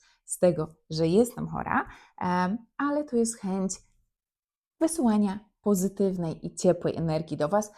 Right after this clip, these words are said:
pomimo tego, że mówię o bardzo, em, trudnych rzeczach. Trudnych, które dotykają osób cierpiących na n-, różne nowotwory,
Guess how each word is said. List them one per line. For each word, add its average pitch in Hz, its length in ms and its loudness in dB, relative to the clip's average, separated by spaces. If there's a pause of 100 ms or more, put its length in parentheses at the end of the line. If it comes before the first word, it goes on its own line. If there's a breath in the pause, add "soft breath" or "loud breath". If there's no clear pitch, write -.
(180 loud breath)
pomimo 214 580 4
tego, 151 420 -6
że 190 200 -2
mówię 185 400 -2 (140)
o 175 120 0
bardzo, 165 760 -2 (420 soft breath)
em, 175 420 -2 (200)
trudnych 311 320 0
rzeczach. - 460 -8 (320)
Trudnych, 220 440 0
które 170 280 -2
dotykają 165 640 -6
osób 165 400 -4 (260 soft breath)
cierpiących 156 760 -6
na 151 240 -6
n-, 165 260 -2
różne 185 340 0
nowotwory, 170 720 -2